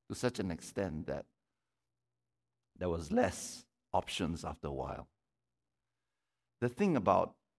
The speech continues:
our Christian life here in America and in the West is that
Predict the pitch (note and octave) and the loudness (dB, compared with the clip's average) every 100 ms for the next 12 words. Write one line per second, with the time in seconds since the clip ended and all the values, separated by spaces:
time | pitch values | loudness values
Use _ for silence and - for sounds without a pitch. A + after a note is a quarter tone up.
0 | _ _ _ _ _ _ _ F#2 F2 E2+ | _ _ _ _ _ _ _ 0 2 0
1 | F2 - F#2+ - G2 E2+ D2+ D#2+ D#2+ _ | -2 -4 -4 0 0 0 -2 -4 -8 _
2 | _ _ F2+ D#2 F2 E2 C2+ C2 B1+ D2 | _ _ -4 0 0 0 -2 -6 -8 -8
3 | - E2 G#2 - _ _ _ - C2 C2 | -4 -4 -4 -12 _ _ _ -10 -8 -8
4 | C2 C2+ D#2 - - - D#3+ D3 | -6 -4 -6 -6 -12 -10 -8 -10